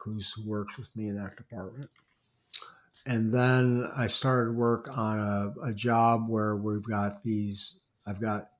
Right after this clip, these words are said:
eighteen tables to build that are three-by-eight with four-inch post legs, square, and a four-inch top.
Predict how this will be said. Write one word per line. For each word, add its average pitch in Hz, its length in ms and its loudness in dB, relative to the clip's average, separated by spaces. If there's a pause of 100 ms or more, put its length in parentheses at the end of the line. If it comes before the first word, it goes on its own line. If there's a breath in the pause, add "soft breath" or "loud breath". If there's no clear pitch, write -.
eighteen 139 640 4
tables 113 560 -4
to 113 80 -10
build 101 640 -4 (640 soft breath)
that 113 260 -4 (100)
are 107 520 0 (400)
three-by-eight 131 1700 2 (720)
with 117 180 -4
four-inch 139 1300 2 (220)
post 135 540 -2
legs, 113 800 -4 (220)
square, 110 800 0 (100)
and 110 120 -4
a 101 80 -4
four-inch 107 840 -4
top. - 580 -12